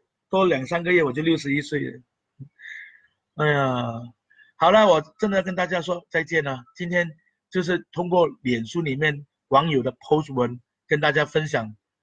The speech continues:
里面的内容，希望大-，希望参与的人能够有一个美好的一天。谢谢你们支持哦，你们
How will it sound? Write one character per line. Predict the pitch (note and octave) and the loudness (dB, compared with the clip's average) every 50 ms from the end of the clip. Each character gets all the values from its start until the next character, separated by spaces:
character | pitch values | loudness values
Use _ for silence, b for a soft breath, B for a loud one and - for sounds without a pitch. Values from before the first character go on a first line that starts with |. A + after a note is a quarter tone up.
| _ _ _ | _ _ _
里 | _ A#2 A2+ | _ -8 -4
面 | D3 D3+ | -2 -2
的 | C#3+ C3 | 0 0
内 | C3+ C#3+ C#3 C3 A#2+ | 0 0 0 0 -2
容， | A2+ A2 G#2+ G#2+ A2 G#2+ - _ _ _ | -2 -4 -6 -6 -8 -12 -16 _ _ _
希 | - - E3 | -6 -2 -2
望 | D3 C#3+ C#3+ - - _ _ | -2 -2 -4 -10 -16 _ _
大-， | D3 C#3+ C#3 - _ _ _ _ _ _ _ _ | 0 0 0 -2 _ _ _ _ _ _ _ _
希 | - - - F#3+ | -12 -4 2 4
望 | F3+ E3 D3 | 4 4 4
参 | - - F3 F3 | 2 0 0 2
与 | D#3+ D#3 D#3 | 2 2 2
的 | D3 C#3 | 4 2
人 | C#3 C3+ C#3 | 2 0 0
能 | C#3 C3+ C#3 | -4 -4 -2
够 | D3 D3+ | 0 0
有 | C#3 B2 | 0 0
一 | B2+ | -2
个 | B2+ - C#3+ C3+ - b b b b b b _ _ | -2 -2 -4 -4 -6 b b b b b b _ _
美 | C3 C3+ D3 | 0 2 2
好 | C#3 B2 | 2 0
的 | A#2 B2 | 0 0
一 | C3 C#3 | -2 -2
天。 | - D#3 D#3 D3+ D3+ D3+ - _ _ _ _ _ _ | 2 2 2 2 2 0 -6 _ _ _ _ _ _
谢 | _ - E3 | _ -6 -2
谢 | D3+ E3+ D#3+ | -2 0 0
你 | C#3+ | 0
们 | C3+ C#3+ D3+ | 0 -2 -2
支 | C#3+ D#3 E3 D#3 | 0 -2 -2 -2
持 | - D3 | 2 4
哦， | D#3+ D#3+ D#3+ E3 D#3+ | 6 6 8 6 6
你 | D3+ | 4
们 | C3+ C#3 C#3+ D#3+ E3 E3 | -2 -4 -6 -8 -10 -14